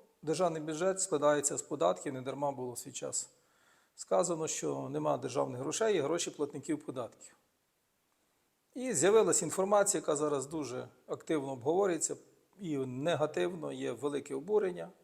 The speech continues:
у соціальних мережах стосовно того, що виділяється з державного бюджету чотириста шістдесят три мільйони гривень на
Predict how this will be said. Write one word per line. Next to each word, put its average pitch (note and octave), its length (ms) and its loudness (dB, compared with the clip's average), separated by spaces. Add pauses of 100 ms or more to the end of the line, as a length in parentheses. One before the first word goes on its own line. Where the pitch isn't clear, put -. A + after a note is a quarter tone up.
(140)
у B2+ 220 -14
соціальних D3+ 600 4
мережах D#3 460 -2 (840)
стосовно F3+ 640 4
того, F3+ 320 4
що D3+ 500 4 (280)
виділяється D3+ 760 4
з B2+ 40 -8
державного C3+ 400 0
бюджету F3+ 680 0 (320)
чотириста E3 500 0
шістдесят D3 380 -4
три D3+ 180 -2
мільйони C3+ 360 -8
гривень F3+ 420 0
на G3 280 0